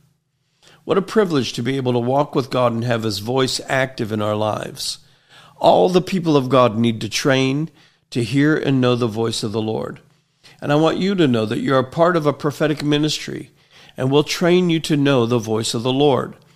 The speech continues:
Ephesians, um, chapter four, yeah, Ephesians four says part of the call of the fivefold ministry is to equip you. And so it's not so that we can go to church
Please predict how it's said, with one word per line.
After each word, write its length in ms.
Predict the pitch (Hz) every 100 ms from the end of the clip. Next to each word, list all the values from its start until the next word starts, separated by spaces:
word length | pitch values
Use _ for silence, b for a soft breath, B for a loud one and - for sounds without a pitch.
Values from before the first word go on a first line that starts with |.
| b b b b b -
Ephesians, 760 | 131 185 202 202 185 170 - -
um, 160 | 143 143 - -
chapter 340 | - 165 -
four, 440 | 135 - 151 113 -
yeah, 220 | 120 -
Ephesians 500 | 120 175 185 143 214
four 440 | - 160 67 - B B B B B B
says 240 | - 175 135
part 340 | - 202 220
of 60 | 170
the 80 | 135
call 840 | - 208 175 120 113 147 - _ _ _ _ _ _ _ _ _ _ _ -
of 120 | - 127
the 100 | 135
fivefold 640 | - 147 151 - 143 131
ministry 480 | 151 156 - 143 131
is 100 | -
to 160 | 151
equip 520 | 143 - - 226 - -
you. 300 | - - - _ _ _ _ _ _ _ _
And 120 | - 151
so 220 | 190 151
it's 180 | 160 175
not 300 | 185 185 -
so 180 | -
that 200 | 147 139
we 120 | 156 160
can 220 | 123 110
go 160 | 143
to 100 | 180
church 600 | 147 - 120 - - -